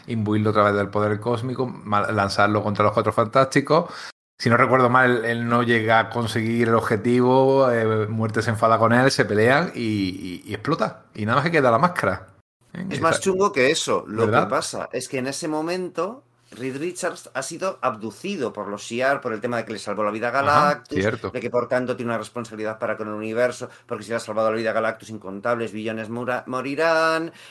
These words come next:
Speaker 2: Entonces ha sido, eh, eh, abducido y nadie sabe dónde está Reed Richards en esos momentos.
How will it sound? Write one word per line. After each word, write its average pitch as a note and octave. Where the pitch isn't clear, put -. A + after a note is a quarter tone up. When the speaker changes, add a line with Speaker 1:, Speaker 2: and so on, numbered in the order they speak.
Speaker 2:
Entonces C3+
ha C#3
sido, D3
eh, A#2+
eh, A2
abducido A#2+
y A2+
nadie C#3+
sabe D#3+
dónde A2+
está G2+
Reed G2
Richards B2
en G#2
esos G2
momentos. G2